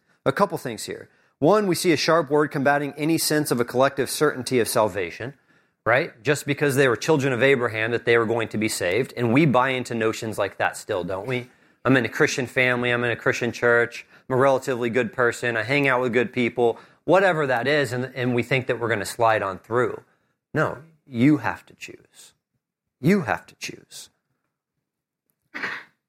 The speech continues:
Secondly, Israel is to produce fruits that are consistent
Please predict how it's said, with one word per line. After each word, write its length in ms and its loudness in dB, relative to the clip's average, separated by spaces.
Secondly, 800 -2
Israel 420 4
is 100 0
to 100 -6
produce 340 2
fruits 300 2
that 100 2
are 60 4
consistent 920 -2